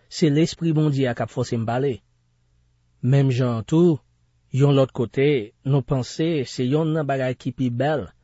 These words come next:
lè yon moun ka eksprime l pou l di, "M ta byen renmen di plis,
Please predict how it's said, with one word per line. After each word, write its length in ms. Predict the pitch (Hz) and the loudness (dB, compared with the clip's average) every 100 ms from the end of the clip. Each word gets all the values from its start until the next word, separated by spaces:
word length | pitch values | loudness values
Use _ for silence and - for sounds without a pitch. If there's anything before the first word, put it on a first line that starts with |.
| _ _ _ - | _ _ _ -2
lè 80 | 127 | 0
yon 120 | 131 135 | 2 0
moun 180 | 131 | -2
ka 200 | 123 127 | -2 -4
eksprime 520 | 117 - - 123 120 147 | -4 -8 -8 -4 0 0
l 120 | 143 | -2
pou 180 | 131 123 | -2 -4
l 40 | |
di, 360 | 113 135 151 139 _ _ _ - | -2 -2 -2 -4 _ _ _ -6
"M 100 | 139 | -4
ta 180 | 127 123 | -2 -2
byen 260 | 123 139 143 | 0 0 2
renmen 280 | 151 143 131 | 2 2 0
di 140 | 131 | -4
plis, 500 | - 151 170 - - | -2 0 0 -4 -16